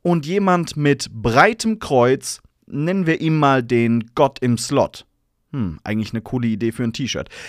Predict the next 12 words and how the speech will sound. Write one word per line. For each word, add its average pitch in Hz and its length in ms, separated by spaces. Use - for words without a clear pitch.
nimmt 220 380
dem 160 140
Torhüter 156 360
die 123 120
Sicht 139 480
und 160 180
schiebt - 380
den 196 180
Rebound 117 480
rein. 85 340
Egal 156 540
ob 120 240